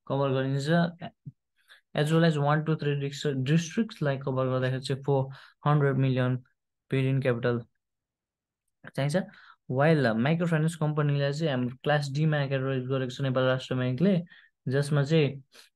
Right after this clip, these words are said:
uh, नेसनल लेभल माइक्रो फाइनेन्स निड्स क्यापिटल अफ वान हन्ड्रेड मिलियन। The micro finance company covering four to ten districts need capital of rupees six hundred million,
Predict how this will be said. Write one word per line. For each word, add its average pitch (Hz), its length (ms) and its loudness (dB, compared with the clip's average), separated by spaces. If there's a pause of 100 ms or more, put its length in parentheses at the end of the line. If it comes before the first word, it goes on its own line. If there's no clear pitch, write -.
(500)
uh, 120 80 2
नेसनल 160 420 2
लेभल 170 280 4
माइक्रो 151 240 -2
फाइनेन्स 147 840 -2 (420)
निड्स 156 460 0
क्यापिटल 147 420 0
अफ 143 140 -6
वान 143 380 -2 (680)
हन्ड्रेड 160 300 4
मिलियन। 147 400 0 (1500)
The 139 80 -2
micro 165 600 2
finance 165 480 -2
company 156 500 -4
covering 151 460 0
four 165 160 -2
to 165 160 -4
ten 151 400 -2
districts 170 580 -2 (380)
need 160 280 -4
capital 151 580 -2 (640)
of 143 760 0
rupees 160 420 0
six 160 200 -6
hundred 151 320 -2
million, 147 440 -2